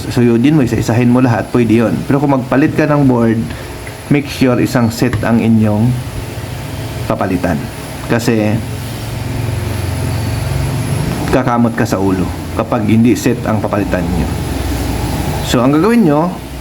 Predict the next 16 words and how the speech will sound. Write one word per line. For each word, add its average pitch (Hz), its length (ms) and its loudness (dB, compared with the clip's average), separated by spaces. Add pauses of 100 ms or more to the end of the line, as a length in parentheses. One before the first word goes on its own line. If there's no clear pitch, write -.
(160)
ah, 120 560 4
isang 131 240 2
set 131 240 0
siya 110 240 0
kapag 113 320 0
magpalit 113 400 2
kayo 110 240 0
ng 90 400 2
board, 92 240 0
no? 98 80 0
Para 110 240 0
sure 117 240 2
ball 113 240 2
kayo. 107 240 0
Kasi 127 240 0
nga, 117 160 2